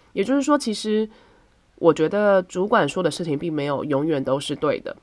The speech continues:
那每个人也都有提出自己的问题或是质疑的权利。那当你站在这样子就是为公司好的立场去想的时候，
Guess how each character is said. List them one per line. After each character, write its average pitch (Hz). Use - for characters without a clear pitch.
那 160
每 143
个 160
人 160
也 143
都 156
有 156
提 143
出 160
自 160
己 135
的 131
问 156
题 147
或 156
是 151
质 143
疑 139
的 135
权 127
利。 139
那 262
当 233
你 170
站 196
在 190
这 185
样 156
子 143
就 147
是 170
为 196
公 156
司 165
好 147
的 113
立 170
场 -
去 180
想 113
的 71
时 -
候， 151